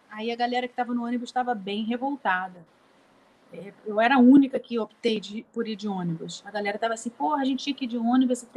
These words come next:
tem até lutador aqui, a gente tinha que ir de avião, tem até lutador aqui dentro do ônibus, isso não se faz, porra, tantas horas de viagem, vamos pra Wilmington, né, em Nor-, é, Carolina do Norte, e tal." Eu vi que a galera ficou chateada contando com isso, então já me liguei.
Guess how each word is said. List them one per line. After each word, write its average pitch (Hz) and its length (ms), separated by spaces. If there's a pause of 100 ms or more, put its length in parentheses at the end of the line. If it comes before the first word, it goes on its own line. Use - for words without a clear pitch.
tem 269 100
até 269 160
lutador 269 460
aqui, 262 320
a 220 40
gente 240 140
tinha 294 120
que 269 80
ir - 20
de 302 80
avião, 254 460 (400)
tem 262 80
até 294 160
lutador 269 420
aqui 262 140
dentro 254 240
do 226 100
ônibus, 240 320
isso 233 180
não 285 120
se 294 120
faz, 247 440
porra, 254 240
tantas 269 340
horas 269 220
de 247 80
viagem, 226 480
vamos 233 240
pra 262 180
Wilmington, 247 720
né, 240 320
em 214 340
Nor-, 220 260 (220)
é, 208 280
Carolina 226 380
do 220 80
Norte, 214 460 (960)
e 247 100
tal." 247 320
Eu 277 140
vi 254 160
que 285 100
a 285 40
galera 277 280
ficou 285 200
chateada 269 520
contando 240 460
com 285 180
isso, 190 300
então 226 240
já 247 140
me 240 160
liguei. 180 420